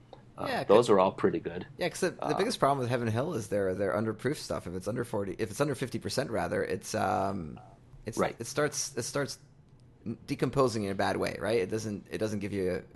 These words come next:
Speaker 2: a, a lot more, uh, flavor. It's just, yeah.
Speaker 1: Yeah, but, but, but the bonded stuff,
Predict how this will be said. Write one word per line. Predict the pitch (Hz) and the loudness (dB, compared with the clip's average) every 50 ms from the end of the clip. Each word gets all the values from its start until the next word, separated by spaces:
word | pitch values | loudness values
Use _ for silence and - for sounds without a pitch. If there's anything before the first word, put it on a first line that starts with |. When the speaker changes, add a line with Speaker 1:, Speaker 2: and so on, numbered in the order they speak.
| - - - | -20 -16 -12
Speaker 2:
a, | - - - - | -10 -8 -8 -6
a | |
lot | 87 98 92 - - - | -4 -2 -2 -2 -2 -4
more, | - 85 85 78 78 - - - - - - - - - - - | -6 -4 -4 -4 -6 -8 -10 -16 -20 -20 -20 -20 -20 -20 -14 -8
uh, | - - - - 60 - 107 | -4 -2 -2 0 0 -2 -4
flavor. | - - 95 95 92 90 85 76 | -4 -2 -2 0 0 0 -2 -2
It's | 71 - - | -2 -4 -6
just, | 82 - - - - - - - - | -8 -10 -10 -12 -14 -18 -20 -20 -10
yeah. | - 95 98 90 90 82 - - - - - - - - - - - - - - - - - | -6 -2 0 0 0 -2 -4 -8 -12 -20 -20 -20 -20 -20 -20 -20 -20 -20 -20 -20 -10 -2 0
Speaker 1:
Yeah, | 127 110 101 | 0 2 2
but, | 101 104 117 - - | 2 0 0 2 4
but, | 123 120 - - | 4 4 6 4
but | 117 113 110 | 4 2 4
the | - 98 | 4 6
bonded | 95 104 107 131 143 151 143 | 6 8 8 8 6 2 0
stuff, | - - - 156 156 - - | 0 2 2 4 4 2 0